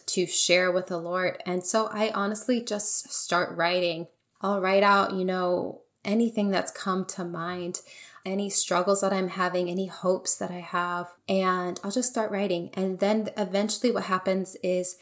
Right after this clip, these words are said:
<laughs> I'll transition to where I write as if God is speaking to me. And I can't tell you how many beautiful words <laughs> I've spelled onto the pages of my journal that have come from God. And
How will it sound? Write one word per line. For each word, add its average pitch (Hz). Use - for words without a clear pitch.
<laughs> -
I'll 196
transition 208
to 202
where 175
I 190
write 185
as 180
if 180
God 170
is 170
speaking 175
to -
me. 180
And 190
I 190
can't 202
tell 185
you 180
how 180
many 180
beautiful 196
words 170
<laughs> -
I've 214
spelled 226
onto 208
the 196
pages 180
of 170
my 170
journal 175
that 180
have 170
come 175
from 175
God. 175
And 180